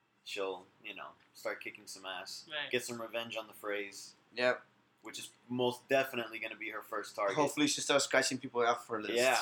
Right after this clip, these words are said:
Speaker 1: exactly. Bring the list back. 'Cause she
Speaker 3: Mm-hmm.
Speaker 1: said she had a long list.
Speaker 3: She does.
Speaker 1: But she was there during the Red Wedding, so no doubt she's going after the Freys first.
Speaker 3: Oh, yeah. That was a horrible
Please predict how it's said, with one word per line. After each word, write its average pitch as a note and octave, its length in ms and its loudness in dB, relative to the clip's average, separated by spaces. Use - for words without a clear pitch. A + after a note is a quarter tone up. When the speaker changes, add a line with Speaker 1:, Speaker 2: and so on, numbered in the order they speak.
Speaker 1:
exactly. B2 380 4
Bring C3 220 0
the B2 60 0
list B2 280 0
back. C3 380 0
'Cause A#2 120 -12
she A2 80 -6
Speaker 3:
Mm-hmm. A2+ 80 -8
Speaker 1:
said B2 240 0
she - 80 -2
had A2 100 2
a G2+ 60 -2
long G#2+ 300 -4
list. G#2 240 -10
Speaker 3:
She A#2+ 160 -2
does. G#2+ 440 -8
Speaker 1:
But C3 120 2
she F3 100 2
was E3 140 0
there D3+ 180 4
during C3+ 160 2
the A2+ 100 -6
Red G#2+ 220 2
Wedding, G2 260 -2
so G#2 280 -6
no B2+ 180 2
doubt A#2 280 4
she's G#2+ 120 -12
going A2 260 -8
after G2+ 220 -8
the F2+ 80 -14
Freys F#2+ 400 -6
first. F2+ 260 -18
Speaker 3:
Oh, A#2+ 100 2
yeah. A2 260 2
That A2 80 2
was A2 120 2
a - 20 -12
horrible G2+ 320 -8